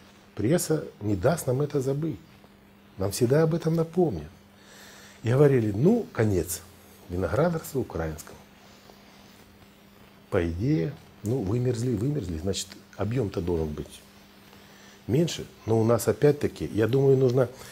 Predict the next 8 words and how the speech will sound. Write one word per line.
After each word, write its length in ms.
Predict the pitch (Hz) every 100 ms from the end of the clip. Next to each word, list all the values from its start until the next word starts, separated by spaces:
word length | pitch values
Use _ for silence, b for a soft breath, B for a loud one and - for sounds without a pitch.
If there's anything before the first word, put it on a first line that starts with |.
| B B -
вот 140 | 110
этот 300 | 147 131 104
год 340 | 127 196 190 -
его 200 | 113 131
задекларировать, 960 | 107 110 123 117 110 165 165 160 151 - B B B B -
э, 300 | 104 110 - -
и 60 |
запатентовать, 840 | 107 127 117 - 110 120 113 165